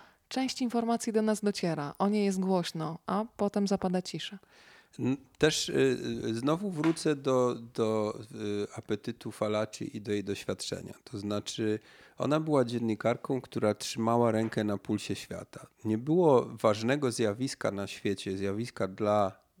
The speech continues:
Speaker 2: y, ludzkości, którego ona by nie chciała opisać. Em,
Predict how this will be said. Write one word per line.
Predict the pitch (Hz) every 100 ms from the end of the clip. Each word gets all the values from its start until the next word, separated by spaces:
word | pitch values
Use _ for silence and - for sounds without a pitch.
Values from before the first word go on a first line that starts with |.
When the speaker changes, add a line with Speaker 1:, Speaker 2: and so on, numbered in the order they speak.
| - 110 101 92 101
Speaker 2:
y, |
ludzkości, | 107 113 - 107 95 - - 113 139 175 - - -
którego | - 117 113
ona | 120 131
by | 127
nie | 120
chciała | 110 - 107
opisać. | 98 - 92 - - - - _ - - _ _ _ -
Em, | 135 110 107 117